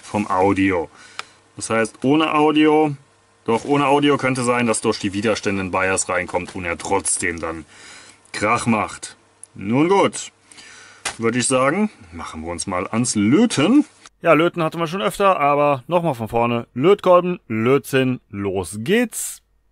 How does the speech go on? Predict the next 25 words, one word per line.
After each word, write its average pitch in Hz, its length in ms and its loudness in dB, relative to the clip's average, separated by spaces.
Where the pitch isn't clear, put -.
Wir 202 120 -4
nehmen 196 180 0
uns 170 140 0
also 147 240 0
das 98 320 -4
Board, 139 420 4
legen 110 240 -6
uns 101 120 -8
das 98 100 -12
passend 95 340 -10
hin, 135 300 -2
fangen 151 360 -2
mit 143 100 -4
den 131 460 -2
Bauteilen 165 560 2
mit 139 80 -6
der 131 100 -4
geringsten 120 480 -6
Höhe 147 300 2
an, 139 220 -4
zum 117 160 -8
Beispiel 104 260 -8
hier 90 120 -10
den 87 140 -12
Widerstanden. 127 800 -6